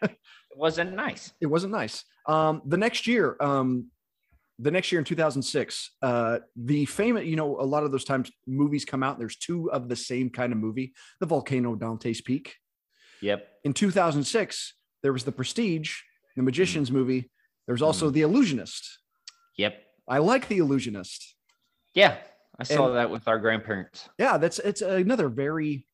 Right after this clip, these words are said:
Speaker 2: grandparenty movie. Um, I really enjoy it. I think
Speaker 1: At
Speaker 2: he
Speaker 1: least
Speaker 2: does
Speaker 1: a
Speaker 2: a good
Speaker 1: couple
Speaker 2: job.
Speaker 1: times, yeah.
Speaker 2: Yeah, yeah. And there's some interesting historical stuff to go along with it as well.
Speaker 1: Mm-hmm.
Speaker 2: Um, so yeah. Um,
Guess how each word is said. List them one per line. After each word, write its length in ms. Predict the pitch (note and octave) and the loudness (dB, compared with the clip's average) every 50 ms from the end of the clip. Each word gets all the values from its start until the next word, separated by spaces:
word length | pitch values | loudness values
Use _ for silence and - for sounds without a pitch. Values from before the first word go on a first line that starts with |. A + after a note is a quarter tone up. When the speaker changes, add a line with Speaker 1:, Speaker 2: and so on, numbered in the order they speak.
| _ _ - C3 B2+ | _ _ -14 -12 -8
Speaker 2:
grandparenty 800 | A#2 B2+ C#3 D3 D#3 D3+ - - D3+ C#3+ C#3 C3+ C3 - C3 B2+ | -4 -4 -2 -2 -2 -4 -4 -4 -4 -2 -2 -4 -2 -2 -2 0
movie. 420 | C3+ D3 C#3 - - - - _ _ _ _ _ | 0 0 -2 -4 -8 -16 -18 _ _ _ _ _
Um, 240 | - C3 B2+ B2 B2 - | -4 -2 0 0 0 2
I 80 | F#3 C4 | 2 2
really 240 | D4+ D#4 B3+ F#3 | 2 4 4 4
enjoy 260 | D#3+ C#3 A#2+ C3 C3+ C#3+ | 4 4 2 2 2 2
it. 40 | C#3 | 2
I 80 | C#3+ | 0
think 160 | C#3+ - D#3+ D#3 | 0 -2 -6 -4
Speaker 1:
At 40 | |
Speaker 2:
he 60 | D#3+ D3+ | -4 -2
Speaker 1:
least 60 | C3+ | 0
Speaker 2:
does 160 | C#3+ C3+ A#2 | 0 0 0
Speaker 1:
a 20 | B2 | 4
Speaker 2:
a 20 | |
good 60 | C3+ B2 B2 | 2 2 2
Speaker 1:
couple 80 | - - | 2 -4
Speaker 2:
job. 80 | - A#2+ | -4 -2
Speaker 1:
times, 300 | A2 G#2 G2 F#2+ F2+ G#2+ | -4 -6 -6 -10 -12 -10
yeah. 200 | A2 A2 A2 G#2+ | -10 -8 -8 -6
Speaker 2:
Yeah, 100 | E4+ E4+ | -2 -2
yeah. 220 | B3+ F3+ B2 F#2+ G#2+ A2+ - - | 0 -2 -2 -4 -6 -10 -4 -2
And 140 | E3 E3 | -2 0
there's 160 | E3+ F3+ E3+ - | 2 0 0 0
some 240 | F3+ E3 D3+ C#3+ - | -2 -2 -4 -4 -4
interesting 480 | D3 C#3+ - D3 C3 - C#3 C3 B2+ A2+ | -6 -6 -6 -6 -8 -4 -2 -2 -2 -2
historical 520 | G2+ A#2+ - - C3 B2+ B2+ B2 - B2 | -4 -8 -6 -4 -2 -2 -2 -2 -4 -6
stuff 240 | A#2 - - A#2 A#2 | -8 -4 -6 -6 -6
to 80 | - A2 | -6 -8
go 120 | A#2 A2+ | -4 -4
along 220 | A2+ A2 A2 A2 G#2+ | -2 -2 -4 -4 -6
with 160 | G#2+ A2 - | -8 -6 -8
it 100 | A2 G#2 | -8 -8
as 120 | G#2 G2 | -8 -10
well. 260 | G#2 G#2+ G#2+ G#2+ G#2+ - | -8 -6 -6 -6 -8 -8
Speaker 1:
Mm-hmm. 380 | G#2+ A#2 A#2+ B2+ B2 B2+ B2+ A#2+ | -10 -8 -6 -6 -8 -8 -6 -4
Speaker 2:
Um, 320 | B2 A#2 G#2+ G#2+ G#2 G#2 - _ _ | -4 -2 -2 -4 -6 -8 -10 _ _
so 160 | - - D#3 | -6 -2 0
yeah. 180 | D#3 E3 B2 F#2 - _ - | 2 2 0 0 -4 _ 0
Um, 440 | C#3 C3+ B2+ B2 A#2+ A2+ A2 - | 2 4 4 4 2 0 -2 -6